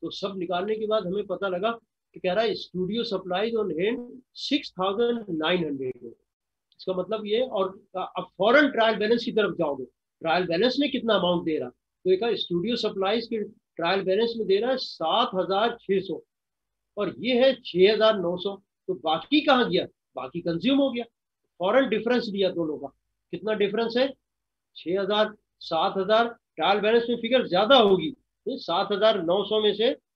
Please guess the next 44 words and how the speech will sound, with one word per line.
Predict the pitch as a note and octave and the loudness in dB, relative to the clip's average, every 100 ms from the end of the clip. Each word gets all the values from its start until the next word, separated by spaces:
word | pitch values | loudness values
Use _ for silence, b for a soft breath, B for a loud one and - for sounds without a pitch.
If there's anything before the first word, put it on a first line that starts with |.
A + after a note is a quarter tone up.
| _ _ | _ _
sorry, | D#3 F3+ - _ _ | -6 -4 -6 _ _
सात | - F3 E3+ | -8 -6 -4
हजार | F#3+ G#3+ G3+ | -2 -2 -4
छह | - F#3 | -2 -2
सौ | G3+ G#3+ | 0 0
में | G#3 G#3 | 0 0
से | A3+ | -2
ये | B3+ _ _ - F#3+ | -2 _ _ -8 -6
minus | C#3 D3 F3+ A3 - | -4 -4 -2 -4 -4
किया | G#3 G#3 | -2 -2
हमने | G#3 A#3+ C4 | 0 -2 -2
कि | G#3+ | -4
अब | G#3 F3 | -4 -4
हमारे | D#3+ F3 G#3+ | -2 0 0
पास | A3 A3 - _ | -2 -4 -8 _
छह | - F3 | -2 0
हजार | G3+ G#3+ F#3+ | 2 2 2
नौ | E3 G3 | 0 -2
सौ | B3 G#3+ | -4 -4
बचा। | E3 D#3+ - _ _ _ _ D#3 | -4 -6 -12 _ _ _ _ -14
कितना | G3 G3 | -8 -6
बचा? | G3 A#3+ | -6 -8
सात | - F3+ G#3+ B3 | -4 2 2 2
सौ। | - D#3+ - _ _ _ _ _ _ | -2 -4 -6 _ _ _ _ _ _
सात | - D#3+ F#3 | -8 -6 -2
सौ, | A3+ A3 A3 - _ _ _ D3 | 0 0 -2 -14 _ _ _ -8
सात | E3 | -4
सौ | E3+ A#3 | -2 0
बचा | A3 A3 | 0 2
ना, | C#4 | 0
सात | - F3+ G3 - | 0 0 0 0
सौ | A#3 | 0
consume | A3+ G3+ F#3+ D4 | 0 0 2 4
हो | C4+ | 4
गया। | G3+ F#3 - _ _ _ _ _ _ - | 2 0 -4 _ _ _ _ _ _ -8
समझ | D#3+ G3+ | -4 0
गए? | G#3+ D4+ - _ _ | 2 0 -2 _ _
ये | E3+ B3 | -6 -2
consumption | A3 G#3+ A3 A3 A#3 | 0 2 0 2 2
की | A3+ | 2
entry | A3+ A3 A#3 | -2 -2 -4
pass | A3+ G#3 - | -2 -4 -4
की | C4 C#4+ | -4 -2
और | B3 | -2